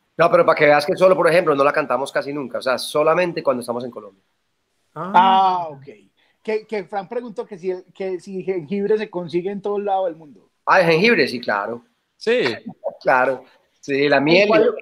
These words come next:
Speaker 1: jengibre, siempre, no falta en ninguna, en ningún camerino siempre.
Speaker 2: Una, una fórmula eso, para la gente que quiera
Speaker 1: Ujú.
Speaker 2: cuidar la voz, que vos digas, "Este truquito me funciona mucho".
Speaker 1: Mira, hermano, yo creo que hay demasiadas cosas para eso, eh,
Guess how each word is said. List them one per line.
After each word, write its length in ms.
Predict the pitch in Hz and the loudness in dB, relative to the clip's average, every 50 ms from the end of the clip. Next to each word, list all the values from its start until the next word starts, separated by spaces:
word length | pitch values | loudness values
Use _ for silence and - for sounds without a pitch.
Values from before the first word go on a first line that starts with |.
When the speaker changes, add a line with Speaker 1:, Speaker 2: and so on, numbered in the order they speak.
| - _ _ | -16 _ _
Speaker 1:
jengibre, 220 | - 127 117 120 - | -14 -12 -10 -8 -4
siempre, 240 | - 151 147 143 143 | -4 -4 -2 0 0
no 100 | 156 151 | 0 2
falta 320 | 156 165 170 160 - 170 | 2 2 2 4 2 2
en 80 | 160 156 | 2 2
ninguna, 320 | 151 139 139 139 147 147 | 0 -2 -2 -2 -2 -2
en 80 | 139 131 | -2 -2
ningún 280 | 131 127 127 131 127 | -4 -4 -6 -6 -4
camerino 440 | 123 143 135 131 123 123 123 127 127 | -2 -2 0 0 -2 -4 -6 -8 -8
siempre. 340 | 127 139 127 113 113 - 185 | -6 -6 -6 -6 -8 -8 -6
Speaker 2:
Una, 220 | 190 208 214 220 | -4 -4 -2 0
una 240 | 220 190 208 220 214 | 0 0 0 0 0
fórmula 640 | 208 226 220 220 220 214 220 214 214 202 190 190 | 0 0 0 0 2 2 2 2 2 2 2 2
eso, 280 | 202 208 180 156 160 143 | 0 0 -2 -2 -4 -4
para 220 | - 170 170 175 | -2 -2 -2 -2
la 160 | 175 175 170 160 | -2 -4 -4 -4
gente 340 | 165 160 156 151 - 208 | -4 -6 -6 -2 0 0
que 140 | 226 214 214 | 2 2 0
quiera 300 | 208 185 165 170 175 190 | 0 -2 -2 -4 -4 -6
Speaker 1:
Ujú. 80 | 151 156 | -6 -6
Speaker 2:
cuidar 300 | 180 170 165 160 151 151 | -6 -4 -2 -2 -2 -2
la 140 | 165 165 170 | -2 -2 -2
voz, 600 | 175 175 175 170 170 170 175 175 170 - - - - | 0 0 0 0 0 -2 -2 -4 -8 -12 -18 -16 -10
que 100 | - 165 165 | -8 -6 -4
vos 220 | 165 170 170 165 | -4 -4 -4 -6
digas, 340 | 165 175 165 180 180 165 160 | -6 -4 -2 -2 -2 -2 -4
"Este 240 | 175 160 - 208 196 | -6 -6 -4 -4 -4
truquito 440 | 202 196 170 160 214 214 214 208 185 | -2 -4 -4 -4 -4 -4 -4 -4 -6
me 100 | 165 165 | -6 -6
funciona 380 | 151 160 156 147 160 160 175 | -8 -8 -10 -8 -8 -8 -8
mucho". 320 | 180 175 156 - - 123 - _ _ _ _ _ _ _ _ _ _ _ | -8 -10 -12 -14 -16 -20 -20 _ _ _ _ _ _ _ _ _ _ _
Speaker 1:
Mira, 160 | - 139 139 143 | 0 2 4 4
hermano, 280 | 139 151 147 135 127 123 | 6 6 4 2 2 0
yo 100 | 131 131 | -2 -2
creo 140 | 185 180 | -2 0
que 80 | - - | 2 2
hay 280 | 156 156 156 - - _ - | 2 2 0 -4 -10 _ -4
demasiadas 520 | 165 151 147 139 - 135 123 127 135 - | 0 0 0 0 2 2 0 0 0 -2
cosas 260 | - 160 135 147 - | -4 -6 -8 -8 -6
para 260 | - 131 120 113 117 139 | -2 -2 0 2 2 0
eso, 300 | 160 156 170 165 160 _ _ - - - - 147 151 - - - - - | 0 -2 -6 -12 -14 _ _ -20 -20 -18 -16 -14 -12 -12 -12 -12 -10 -8
eh, 480 | 127 123 120 120 117 117 113 113 113 113 | -4 -2 0 0 0 0 -2 -2 -4 -6